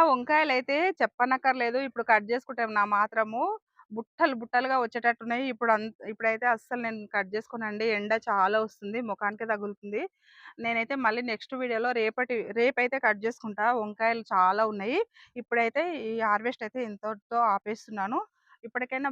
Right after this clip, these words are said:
బాగానే స-, చాలా టైమ్ పట్టిందండి. ఆ, ఇంతటితో ఈ హార్వెస్ట్ అయితే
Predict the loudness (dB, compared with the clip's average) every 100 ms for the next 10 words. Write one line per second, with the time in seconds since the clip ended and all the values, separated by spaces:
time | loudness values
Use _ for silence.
0 | 4 4 2 -4 -8 -8 -8 -2 0 0
1 | -2 -4 -4 -8 -8 -10 -8 -8 -10 _
2 | _ _ _ -8 -4 -4 -6 -4 -4 -2
3 | -4 -2 -2 2 2 0 -8 -12 -8